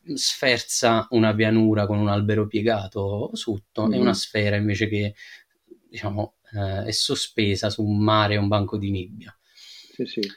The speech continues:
Speaker 1: E, e
Speaker 2: Quindi
Speaker 1: quindi
Speaker 2: è
Speaker 1: per concludere, eh,
Speaker 2: Certo,
Speaker 1: il, la,
Speaker 2: certo.
Speaker 1: il vuoto, le interconnessioni, eccetera, eccetera, eccetera, sono, sì, un po' alla base di quello che faccio, perché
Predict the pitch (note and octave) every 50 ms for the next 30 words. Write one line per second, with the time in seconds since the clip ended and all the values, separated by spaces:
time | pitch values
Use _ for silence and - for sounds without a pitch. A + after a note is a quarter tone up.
0 | _ _ _ _ _ _ _ _ _ _ - C3 A#2 A2+ A2+ A2 A2 A2 G#2+ G#2+
1 | - - G3+ G3 F3+ E3 - A2+ A2 A2 A2 B2 A#2+ - - - C3 A#2+ A#2 -
2 | B2 A#2+ A#2 A#2 A#2 A2+ A2+ A#2 A#2+ A#2+ B2 B2 A#2+ - - - A#2 A2 G#2+ G#2+
3 | G#2 G#2 G#2 G#2 G2+ G#2 G#2 G2+ G2+ G2+ G2+ G2 - - - C#3+ C3 - - A2+
4 | C3 B2 B2 A#2 B2+ B2+ B2+ B2+ B2+ - C#3 B2+ B2 B2 C3+ D#3+ E3 D#3+ D3+ C#3
5 | B2+ B2+ A#2 A#2 A2+ A#2 A#2 A2 A#2+ A2+ - - B2 A#2+ A#2+ A2+ - - - -
6 | D3 D3 D3 C#3+ B2 A#2 A2 G#2+ - C3 A2+ A2+ A#2 A2+ - - A2+ B2 C3 D3+
7 | - - - A#2 G#2+ A2 G#2+ G#2 - - C3+ C3 B2 A#2+ A#2 A2+ A#2 A#2 A#2 A#2
8 | A#2 A#2 - C3 A2+ G#2 B2 C3 A#2 - C3 A#2+ A2 A2 A2+ A#2 A#2+ C3+ C#3 A#2
9 | A2 - A#2+ A2+ A2+ A2+ A2 A2 A2+ A#2 C3 - - B2 A2+ - - - G#2+ G#2+
10 | - - - A2+ G#2+ G#2+ -